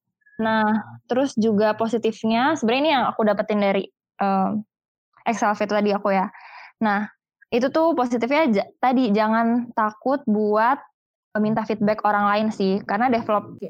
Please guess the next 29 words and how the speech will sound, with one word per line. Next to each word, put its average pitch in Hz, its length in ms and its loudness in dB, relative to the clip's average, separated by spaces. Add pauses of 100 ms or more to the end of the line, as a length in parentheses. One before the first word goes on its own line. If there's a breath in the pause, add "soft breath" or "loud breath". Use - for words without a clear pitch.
(300)
a - 60 -6
way 226 340 -10
to 214 240 -4
develop 214 400 -2
ourselves 202 320 -2
tuh 294 160 -4
nggak 233 240 -2
cuman 202 240 -2
kita 202 160 -4
belajar-belajar 190 800 0
aja, 202 240 0 (400 loud breath)
tapi 220 320 0
juga 208 480 0 (240)
belajar 202 720 0
dari, 208 400 -2 (640)
dari 220 160 0
diri 220 160 2
kita 233 240 -2
sendiri 247 400 2
gitu. - 80 -2
Maksudnya 220 240 -2
kayak 190 240 0
minta 220 240 -2
feedback 202 320 -2
orang 202 320 0
lain 202 320 0
gitu. 196 400 -2 (640 loud breath)
Nah, 214 400 0
jadi 214 480 2